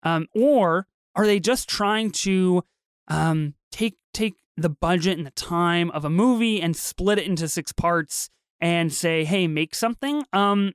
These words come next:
I, I think that's a bigger conversation for another time, but I think it's something worthwhile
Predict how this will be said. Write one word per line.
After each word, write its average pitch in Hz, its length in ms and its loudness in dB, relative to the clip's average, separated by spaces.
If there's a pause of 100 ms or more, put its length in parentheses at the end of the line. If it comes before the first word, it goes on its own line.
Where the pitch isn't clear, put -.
(100)
I, 277 140 0
I 269 100 -2
think 359 160 0
that's 370 140 2
a 320 40 -2
bigger 330 200 0
conversation 262 600 0
for 196 120 -4
another 214 200 0
time, 208 140 -2
but 196 80 -2
I 226 60 0
think 302 160 0
it's 320 80 -4
something 226 360 -2 (260)
worthwhile 175 880 0